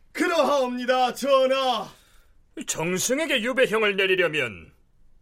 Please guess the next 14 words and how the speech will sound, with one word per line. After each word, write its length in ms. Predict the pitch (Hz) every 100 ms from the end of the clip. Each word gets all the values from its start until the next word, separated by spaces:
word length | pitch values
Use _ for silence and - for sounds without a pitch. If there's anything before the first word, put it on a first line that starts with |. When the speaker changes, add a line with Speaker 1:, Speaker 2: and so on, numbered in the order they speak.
| _ _ -
Speaker 2:
명분이 800 | 82 78 90 101 127 180 381 440
있어야 380 | 302 - 117 98
하거늘. 560 | - 104 107 110 110 - _ _ _ - _ -
Speaker 1:
상소문에는 1040 | - 254 240 233 262 262 262 247 202 165 - - - -
다 280 | 254 269 262
담지 400 | 240 247 - 277
못한 400 | 262 254 277 233
사안이 520 | - 277 269 269 269
있사옵니다. 840 | 254 - 311 277 240 214 160 151 - _ - _ - _ - - _ _ _ -
직접 560 | - 330 - 370 320 202 254
아련하기를 720 | 294 311 302 294 302 277 233
청하옵니다. 1120 | - 359 320 262 226 226 240 240 226 190 - _ -
Speaker 2:
음, 680 | - - - - - 69 - - - - - - _ - -
알겠다. 880 | 135 185 208 220 220 208 175 -